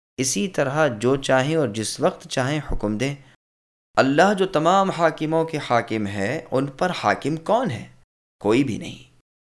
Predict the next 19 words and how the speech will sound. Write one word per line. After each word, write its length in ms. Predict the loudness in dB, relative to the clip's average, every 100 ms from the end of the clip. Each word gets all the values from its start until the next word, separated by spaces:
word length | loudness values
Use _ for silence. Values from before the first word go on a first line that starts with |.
| _ _ _
اسی 260 | 0 0 2
طرح 260 | 2 4
نقلاً 460 | 2 0 0 -2 -2
بھی 160 | -4 -4
یہ 100 | -2
ثابت 260 | 0 0 -2
شدہ 360 | -4 -2 -2 -4
امر 180 | -6 -6
ہے 180 | -6 -8 -16 _ _ _
جو 200 | -2 0
کہ 140 | 0 -2
پہلی 320 | -2 -2 -4
کتابوں 580 | -4 -2 0 0 -2 -4 -6
اور 100 | -4
پہلی 320 | -4 -2 -4
شریعتوں 520 | -4 -4 -4 -4 -4
میں 140 | -2 -2
موجود 420 | -2 -4 -6 -6
ہے۔ 220 | -10